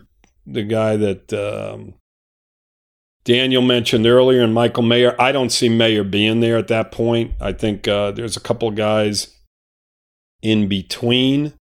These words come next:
Speaker 2: Darnell Washington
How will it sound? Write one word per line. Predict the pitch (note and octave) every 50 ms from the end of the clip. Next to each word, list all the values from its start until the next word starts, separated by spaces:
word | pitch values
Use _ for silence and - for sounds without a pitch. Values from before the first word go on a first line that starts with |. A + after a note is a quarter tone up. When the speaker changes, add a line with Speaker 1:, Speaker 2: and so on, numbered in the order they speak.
| _ _ _ _ _ _ _ _ _ _ _ _ _ _ _ _ _ -
Speaker 2:
Darnell | A#2 B2+ C3+ D3 D3+ D3+ D3+ D3+
Washington | D3 D3 D3 D#3 D3+ - - F3 D#3+ D3 B2 - - E3 E3 D#3+ D#3+ E3+ F#3 -